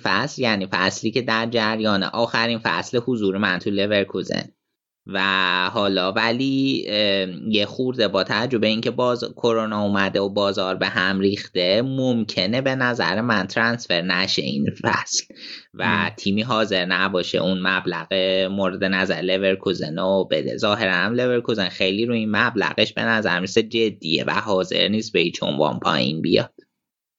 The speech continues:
Speaker 1: من فکر می‌کنم که ممکنه امس-، این فصل ترانسفر نشه.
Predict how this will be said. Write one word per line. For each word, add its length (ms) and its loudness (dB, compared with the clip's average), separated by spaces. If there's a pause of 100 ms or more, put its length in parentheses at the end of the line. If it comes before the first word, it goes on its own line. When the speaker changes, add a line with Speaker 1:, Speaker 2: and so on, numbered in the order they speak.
(180)
Speaker 1:
من 380 -2
فکر 380 0
می‌کنم 540 0
که 120 0
ممکنه 540 -2
امس-، 340 0
این 180 2
فصل 400 -6
ترانسفر 520 -2
نشه. 440 0